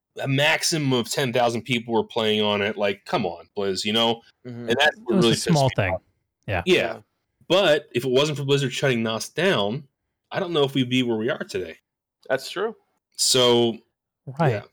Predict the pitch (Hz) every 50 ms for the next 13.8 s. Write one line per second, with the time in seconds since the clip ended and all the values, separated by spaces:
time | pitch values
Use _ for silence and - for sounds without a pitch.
0 | _ _ - - - - - - - - - - _ _ _ _ _ _ - -
1 | - 190 185 196 - - 202 170 135 165 240 330 349 - _ _ _ _ _ -
2 | 156 151 _ - 156 269 320 - - 165 175 185 - - - - 135 113 117 117
3 | 117 117 120 - 123 117 117 - 135 131 127 120 104 - - 135 127 123 123 123
4 | 123 117 - 131 117 117 - - - - 123 113 110 - 131 127 - - 131 120
5 | - - 127 110 - 113 107 - 123 - 120 117 - - - - - - - -
6 | 131 156 185 - - - 185 208 202 - - 185 185 208 202 - - 170 175 202
7 | 240 _ _ _ _ _ _ _ _ - - 131 127 143 175 196 185 160 180 165
8 | 123 110 139 139 131 123 120 - - - - _ - - 143 139 104 101 101 101
9 | 113 110 107 104 - _ - 98 120 123 147 147 127 - - - - - - 123
10 | 117 131 170 185 208 226 214 _ _ _ _ _ _ _ _ _ - - 123 127
11 | 127 120 - - 120 107 - 110 98 101 95 - - - 104 101 98 95 95 95
12 | 92 - 98 98 95 92 92 92 92 92 92 92 92 - _ _ - 120 123 123
13 | 135 160 170 156 165 139 131 135 131 127 117 113 113 113 110 110